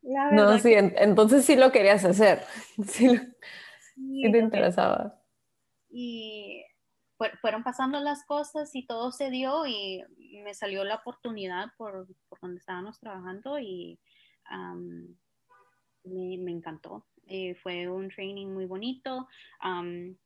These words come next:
Speaker 1: nos enseñaron, digamos, las etapas de crecimiento de un niño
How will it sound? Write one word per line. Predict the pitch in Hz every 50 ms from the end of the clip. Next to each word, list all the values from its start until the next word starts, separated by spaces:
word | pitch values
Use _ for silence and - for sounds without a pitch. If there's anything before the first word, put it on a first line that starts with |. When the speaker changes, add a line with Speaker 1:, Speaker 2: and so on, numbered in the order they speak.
| - -
Speaker 1:
nos | 214 214 202 196 190 190 190 185 185 185 185 - - - - _ _ _
enseñaron, | - 214 208 208 202 - 214 196 196 190 185 180 180 185 190 196 202 208 208 208 208 208 _ _ _ -
digamos, | 208 196 190 185 190 202
las | 214 208 -
etapas | 208 196 - - - - 202 196
de | 202 214
crecimiento | - 220 208 190 - 180 165 165 170 165 196 196
de | 196 196
un | 196 208
niño | 220 220 208 190 175 175 185